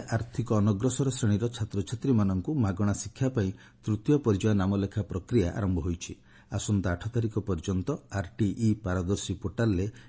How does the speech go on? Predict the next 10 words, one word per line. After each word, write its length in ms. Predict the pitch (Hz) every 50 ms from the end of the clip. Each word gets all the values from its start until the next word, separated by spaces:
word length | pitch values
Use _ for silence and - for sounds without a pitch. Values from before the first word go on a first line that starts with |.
| - -
ଏନେଇ 220 | - 110 98 101 98
ପଞ୍ଜୀକରଣ 560 | 101 - 110 98 95 90 113 - 101 85 82 85
କରାଯାଇପାରିବ। 680 | 85 - 110 101 80 85 82 80 - 90 82 85 80 - - - - - - - - - - -
ତେର 160 | - 120 113
ତାରିଖରେ 440 | 107 113 107 92 92 92 - 120 139 170 - -
ଅନଲାଇନ୍ 360 | 113 104 95 95 95 95 90
ଲଟେରୀ 320 | 90 92 87 - 98 90 87
କରାଯିବା 460 | - - 98 92 101 117 131 131 117
ପରେ 220 | - 95 90 - - - -
ସେହିଦିନ 480 | - - - - 98 107 101 107 98